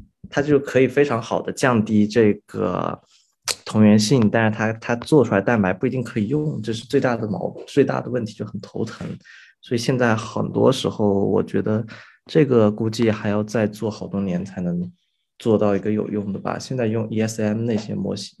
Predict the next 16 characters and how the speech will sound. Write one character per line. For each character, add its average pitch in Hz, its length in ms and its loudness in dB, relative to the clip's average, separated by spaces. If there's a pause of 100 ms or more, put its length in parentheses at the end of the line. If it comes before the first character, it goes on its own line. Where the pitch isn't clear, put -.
语-， 95 220 -6 (440)
那 120 120 -6
些， 101 500 0 (360)
那 131 100 0
些 127 120 -2
语 92 100 -2
言 87 100 -2
模 92 120 -4
型 - 240 -8
倒 101 140 -4
其 - 120 -10
实 98 60 -8
还 90 140 -6
挺 90 220 -10
好 - 320 -12
的。 - 200 -16